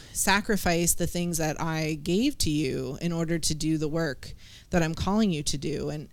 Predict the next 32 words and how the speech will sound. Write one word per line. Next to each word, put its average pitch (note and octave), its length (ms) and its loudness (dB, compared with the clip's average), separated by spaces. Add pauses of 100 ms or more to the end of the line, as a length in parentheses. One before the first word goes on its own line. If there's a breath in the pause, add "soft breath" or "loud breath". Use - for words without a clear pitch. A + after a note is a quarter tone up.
(120)
but F#3 160 2
like G3+ 300 8
the E3+ 140 2
Israelites, F3 600 4
we G#3 140 6
can G#3 180 4
trust A3 580 0 (580 soft breath)
that F3 140 2
we F#3+ 120 2
can F3+ 260 2
give F#3+ 180 8
away F3+ 800 -2 (960 soft breath)
the F3+ 100 0
things F#3 240 4
that D#3+ 140 -2
God E3+ 240 4
has G#3 420 4
provided D3 720 -2 (460 loud breath)
and E3 500 2
trust - 340 2
that - 140 2
he F3+ 160 8
will D#3 120 4
continue D#3 600 0
to - 180 0
provide. D3 720 -2 (540 soft breath)
And E3+ 140 2
again, E3 600 2
to F#3+ 140 2
remember F3 440 4
that D3+ 220 0
sometimes F3 920 2